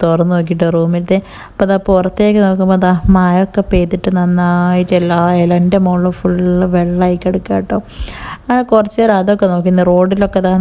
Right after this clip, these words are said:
നല്ലോണം വെള്ളമുണ്ട് കേട്ടോ. വണ്ടികൾ ഇങ്ങനെ പോകുന്നുണ്ട്. എന്തേലുമൊക്കെ സൗണ്ട് ചിലപ്പോൾ ഇങ്ങനെ കേൾക്കാൻ മതി. ഇഞ്ച സൗണ്ടിൽ വോയിസ് ഓവർ കൊടുക്കുന്നതുകൊണ്ട് ചിലപ്പോൾ ആ സൗണ്ട് ഇങ്ങനെ കേൾക്കുന്നുണ്ടാവില്ല. നല്ല കിളികൾ ഒച്ച, കോയിൻ്റെ കരച്ചിലും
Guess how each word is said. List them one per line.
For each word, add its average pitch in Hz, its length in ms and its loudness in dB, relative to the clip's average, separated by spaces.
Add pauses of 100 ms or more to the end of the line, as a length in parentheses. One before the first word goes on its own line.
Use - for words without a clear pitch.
നല്ലോണം 180 640 0
വെള്ളമുണ്ട് 175 360 0
കേട്ടോ. 175 240 -2
വണ്ടികൾ 185 400 0 (160)
ഇങ്ങനെ 185 300 0
പോകുന്നുണ്ട്. 180 380 0 (640)
എന്തേലുമൊക്കെ 202 680 2
സൗണ്ട് 180 400 0
ചിലപ്പോൾ 180 300 0
ഇങ്ങനെ 180 240 2
കേൾക്കാൻ 175 300 0
മതി. 180 360 0
ഇഞ്ച 196 160 6 (160)
സൗണ്ടിൽ 196 420 2 (120)
വോയിസ് 180 280 2
ഓവർ 202 120 2 (140)
കൊടുക്കുന്നതുകൊണ്ട് 214 600 2
ചിലപ്പോൾ 180 240 0
ആ - 80 -12
സൗണ്ട് 180 220 2
ഇങ്ങനെ 180 220 2
കേൾക്കുന്നുണ്ടാവില്ല. 175 800 2
നല്ല 190 260 2 (260)
കിളികൾ 180 80 2 (220)
ഒച്ച, 180 200 -6 (680)
കോയിൻ്റെ 214 540 4
കരച്ചിലും 202 420 2